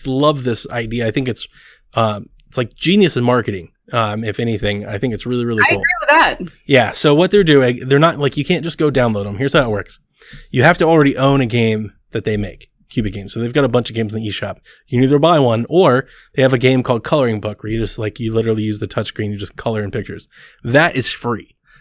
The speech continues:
Speaker 1: So if you download that between now and the sixteenth, you can download that for free, and then you get Robonauts for free until the fifteenth. Now, to get the ten games, every day after the fifteenth, they will put up a new game.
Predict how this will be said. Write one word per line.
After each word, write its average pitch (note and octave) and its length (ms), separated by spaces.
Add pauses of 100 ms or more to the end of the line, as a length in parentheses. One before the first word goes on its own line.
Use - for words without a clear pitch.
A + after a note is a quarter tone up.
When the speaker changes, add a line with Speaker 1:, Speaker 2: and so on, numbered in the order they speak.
Speaker 1:
So - 120
if - 80
you B2 80
download E3+ 420
that C#3+ 260
between C3+ 420
now C3 340
and B2 200
the A2 60
sixteenth, - 760 (380)
you - 100
can G#2+ 140
download D#3 380
that D#3+ 160
for F3+ 100
free, C3+ 400
and A#2+ 160
then F#3 140
you D#3+ 120
get B2 260
Robonauts B2 1000 (480)
for - 180
free - 460 (320)
until B2+ 300
the D3+ 100
fifteenth. - 520 (200)
Now, B2+ 280 (760)
to - 140
get F3+ 240
the F#3+ 120
ten G#3 260
games, D#3 560 (840)
every C#3 340
day D#3+ 300
after B2+ 280
the C3+ 120
fifteenth, - 480
they A#2+ 100
will A#2+ 140
put C3+ 160
up A#2+ 100
a B2+ 60
new B2 160
game. A2 320